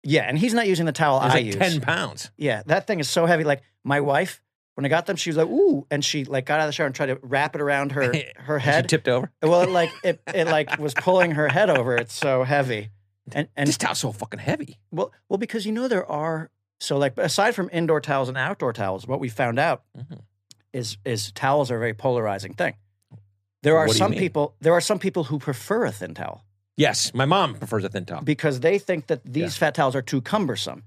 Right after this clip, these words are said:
Speaker 2: Yeah,
Speaker 1: And
Speaker 2: they're
Speaker 1: my
Speaker 2: too thick.
Speaker 1: Too
Speaker 2: Yeah,
Speaker 1: thick,
Speaker 2: yeah.
Speaker 1: too heavy, like,
Speaker 2: Yeah.
Speaker 1: too hot.
Speaker 2: Yeah, yeah.
Speaker 1: And they want a lighter towel.
Speaker 2: Yeah.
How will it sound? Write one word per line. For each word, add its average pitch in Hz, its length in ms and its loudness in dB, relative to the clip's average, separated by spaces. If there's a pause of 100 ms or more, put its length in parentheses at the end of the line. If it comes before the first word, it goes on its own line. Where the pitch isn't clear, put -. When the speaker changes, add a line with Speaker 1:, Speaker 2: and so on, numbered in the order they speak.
(120)
Speaker 2:
Yeah, 139 200 4 (100)
Speaker 1:
And 135 100 0
Speaker 2:
they're 143 140 4
Speaker 1:
my 143 40 2
Speaker 2:
too 143 260 0
thick. - 400 -2 (320)
Speaker 1:
Too 185 140 2
Speaker 2:
Yeah, - 60 2
Speaker 1:
thick, 160 320 2
Speaker 2:
yeah. 117 100 0
Speaker 1:
too 196 120 2
heavy, 160 400 2
like, 127 180 2
Speaker 2:
Yeah. - 40 -12
Speaker 1:
too 147 160 0
hot. - 340 -2 (100)
Speaker 2:
Yeah, 123 200 -2 (220)
yeah. - 80 -8
Speaker 1:
And 139 100 2
they 135 80 4
want 156 340 2
a 151 100 2
lighter 120 540 2
towel. 95 420 -6
Speaker 2:
Yeah. 98 200 -4